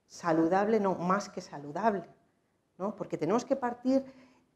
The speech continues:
eh, os he dicho que los alimentos funcionales, eh, tienen una reglamentación, la diecinueve veinticuatro barra dos mil seis,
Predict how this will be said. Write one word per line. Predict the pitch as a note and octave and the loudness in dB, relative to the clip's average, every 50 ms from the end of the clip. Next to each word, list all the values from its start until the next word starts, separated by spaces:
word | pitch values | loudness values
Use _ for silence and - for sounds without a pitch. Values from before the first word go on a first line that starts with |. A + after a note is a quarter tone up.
| _ - | _ 4
eh, | E3+ E3+ E3 E3 E3 | 6 6 8 8 6
os | D#3+ E3 E3 - | 4 2 2 2
he | F#3 | 2
dicho | F#3 A#3+ B3+ B3+ - A#3+ A3 | 4 4 2 2 0 -2 0
que | - F3+ | 0 0
los | D#3+ - - | 0 0 -2
alimentos | D#3+ C#3+ D3+ E3+ F#3 - A3 A3 | -4 -2 0 0 0 0 -2 -4
funcionales, | - - A3 G#3+ - - G3+ G3+ A3+ B3 A#3+ A3+ G#3 G#3+ A3 - - _ _ _ _ _ _ - | -4 -4 -4 -4 -4 -6 -4 -2 0 0 2 2 2 2 0 -2 -8 _ _ _ _ _ _ 0
eh, | F3+ F3 F3 E3+ E3+ E3 E3 D#3+ D#3+ D#3+ D#3 D3+ D3+ D3+ - | 2 4 4 6 6 6 6 4 2 0 0 0 0 6 8
tienen | G#3 G3+ A3+ A#3 A3+ | 8 10 10 10 8
una | A3+ A3+ A3 | 8 8 8
reglamentación, | G3+ G3 F#3+ E3+ E3+ E3+ E3+ E3+ E3 E3 D#3 - D#3 D#3 - - D4 D#4 C4 G3 - - - _ _ _ _ _ _ _ _ _ _ | 6 6 6 4 4 2 2 2 0 0 0 -4 -6 -4 2 6 6 6 6 6 2 -4 -16 _ _ _ _ _ _ _ _ _ _
la | E3+ E3 D#3 D3+ D3+ D#3 D#3 - - | -8 -6 -6 -4 -4 -4 -6 -6 -4
diecinueve | D#3+ D#3+ E3 E3 - - D3+ D#3 E3+ F3 F3 F3 F3 F3 F3 F3+ F3+ F3+ F3+ - - - _ _ _ - | 2 2 2 2 2 -2 -4 -2 0 2 2 4 4 6 6 6 6 4 2 -2 -12 -18 _ _ _ -2
veinticuatro | E3 F3 E3+ E3+ F3+ - - F3+ F3+ F3+ F#3 F3+ | 0 0 2 2 0 0 2 2 2 2 2 0
barra | E3 D#3+ D#3+ E3+ E3 | 0 0 -2 -2 -2
dos | D#3 D3 - | -4 -4 -4
mil | E3+ D#3 D#3 D#3 | -4 -4 -4 -4
seis, | - - B3 G3+ F3+ F3+ - | -2 0 2 2 2 0 -4